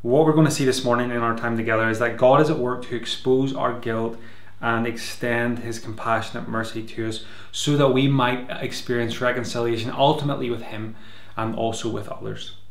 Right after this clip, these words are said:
So I'm just gonna read Genesis forty-two, the first seventeen verses, just to really set the scene here. So if you follow along, Genesis forty-two, verse one to seventeen.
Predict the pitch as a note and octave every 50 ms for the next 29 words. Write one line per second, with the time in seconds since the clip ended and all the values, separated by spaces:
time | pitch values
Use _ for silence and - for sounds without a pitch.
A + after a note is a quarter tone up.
0 | - - - - - - - - - - D3 D3+ E3 F3 - G3+ F3 D#3+ D#3+ D#3
1 | D#3+ D3+ D3+ D#3 - D#3+ D3 - - C3+ B2+ B2 - - D#3 D#3+ D#3 D3+ - D3
2 | C#3 - - - D3 D3 D3+ D#3 - - C#3+ C3+ B2 C3 C#3+ C#3+ - D#3+ D#3 -
3 | D#3 C#3 - C#3 B2+ - - D3 C#3 C3 A#2 - - C#3 D3 C#3+ C#3+ C3+ - C3+
4 | C3+ C#3 C#3+ C3+ D3 D3 C#3+ C#3 C#3+ - - - - - D3 C#3+ - D3+ C#3 -
5 | E3 D#3+ D#3+ D3+ C#3 C3+ C#3 C#3+ D3 C3+ C#3+ D#3 D#3 D#3 D3+ D3+ - C#3+ C3 B2+
6 | C3 C3 C3+ C3 B2+ C3 A#2 A#2+ B2 B2 B2+ B2 - - A#2+ A#2+ A#2+ A2+ - -
7 | A2 A2+ A2+ A2+ -